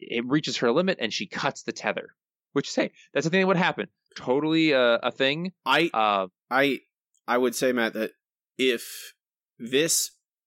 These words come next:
Speaker 2: led to anything, <laughs> if it led to anything with purpose, I would say this was a good plot point. Like, it's a fun, like,
Speaker 1: Yes, if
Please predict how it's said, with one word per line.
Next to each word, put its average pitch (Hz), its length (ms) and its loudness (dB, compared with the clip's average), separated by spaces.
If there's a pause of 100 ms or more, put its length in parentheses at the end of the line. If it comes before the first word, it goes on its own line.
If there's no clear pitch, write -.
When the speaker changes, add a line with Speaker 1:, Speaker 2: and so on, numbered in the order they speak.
(120)
Speaker 2:
led 117 400 0
to - 120 -10 (100)
anything, 190 720 0 (540)
<laughs> 214 100 2 (1200)
if - 160 -6
it 247 120 -2
led 208 240 2
to 190 260 -2
anything 143 540 0
with 120 220 0
purpose, 101 540 0 (520)
I 120 60 2
would 117 160 0
say 120 140 2
this 110 260 -2
was 101 180 -2
a 95 100 0
good 101 280 -4
plot 113 280 -2
point. - 280 -6 (180)
Like, 110 160 -6
it's - 160 -4
a 107 140 -2 (500)
fun, 107 360 -4 (160)
like, 107 200 -2
Speaker 1:
Yes, 165 140 2
if 107 60 2